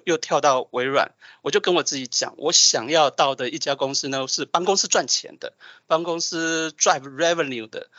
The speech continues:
然后可以，公司是靠我赚钱，我觉得这个部分的话，我就比较能够成为公司的，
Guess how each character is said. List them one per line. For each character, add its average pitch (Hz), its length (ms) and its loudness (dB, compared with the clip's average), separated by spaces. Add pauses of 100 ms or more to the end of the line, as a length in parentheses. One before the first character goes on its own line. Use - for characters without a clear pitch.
(200)
然 135 120 -2
后 139 120 0
可 147 160 -6
以， 147 80 -2
公 185 260 2
司 175 160 -4
是 170 140 -2
靠 170 420 2 (320)
我 123 220 -2
赚 151 260 0
钱， 117 400 0
我 139 140 -6
觉 160 120 2
得 165 120 6
这 - 160 0
个 - 120 -6
部 160 200 -2
分 151 180 0
的 135 140 -2
话， 151 160 4
我 123 200 -8 (320)
就 - 120 0
比 - 120 -10
较 160 140 4
能 139 100 -4
够 143 120 -2
成 - 120 -8
为 131 80 -6
公 139 200 -6
司 139 160 -4
的， 120 260 0